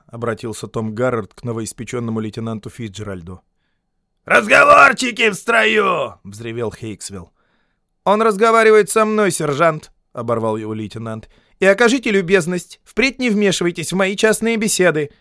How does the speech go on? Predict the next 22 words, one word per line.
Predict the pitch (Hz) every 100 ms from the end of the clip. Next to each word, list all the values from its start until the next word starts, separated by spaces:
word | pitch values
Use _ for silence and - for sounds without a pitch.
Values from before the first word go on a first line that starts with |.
| _ _ _ _ _ _
Благодаря | 123 127 123 127 127 123
этому | 113 - 107 104
ответу | - 110 120 175 - -
акции | 123 - 147 147
Фицджеральда | - 143 131 147 143 131
мгновенно | 135 113 113 110 113 139 143
пошли | 147 143 - 104
вверх. | 117 82 82 - _ _ _ _ _ _ _ _ _
Впрочем, | - 220 185 190 170
в |
роте | 160 196 -
этот | 139 131 123
жизнерадостный | 113 127 127 147 156 135 117 139 123
и | 117
беззаботный | 120 113 123 127 139 - 123
офицер | 110 123 165 147
всегда | 143 143 180
пользовался | 147 110 98 95 90 98
популярностью. | 98 104 104 95 90 - 73 78 _ _ _ _ _ _ _ -
Хейксвилл | 127 123 - 135
недовольно | 127 123 127 120 117 120
заворчал. | 113 123 120 - 95 82